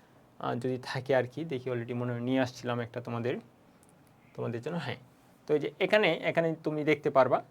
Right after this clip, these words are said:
যে হচ্ছে দেখো আমাদের উপন্যাসের ক্ষেত্রে তুমি ঔপন্যাসিক পরিচিতি, মানে ফুল উপন্যাস পড়তে হবে না, তোমার উপন্যাসের ধারে কাছে আপাতত যাওয়ার দরকার নেই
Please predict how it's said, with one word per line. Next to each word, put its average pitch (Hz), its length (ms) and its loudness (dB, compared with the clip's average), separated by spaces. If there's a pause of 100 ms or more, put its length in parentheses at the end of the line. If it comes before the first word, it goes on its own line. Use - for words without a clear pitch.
(140)
যে 151 100 0
হচ্ছে 143 200 -2
দেখো 143 200 2
আমাদের 135 500 0 (320)
উপন্যাসের 165 480 2
ক্ষেত্রে 156 320 -2 (360)
তুমি 151 140 0
ঔপন্যাসিক 156 540 2 (100)
পরিচিতি, 147 560 2
মানে 160 180 2
ফুল 226 320 2
উপন্যাস 214 380 4
পড়তে 175 300 2
হবে 135 120 4
না, 127 80 4
তোমার 165 200 2
উপন্যাসের 165 440 2
ধারে 147 180 6
কাছে 151 220 2
আপাতত 147 300 2
যাওয়ার 139 200 8
দরকার 139 240 2
নেই 151 160 -2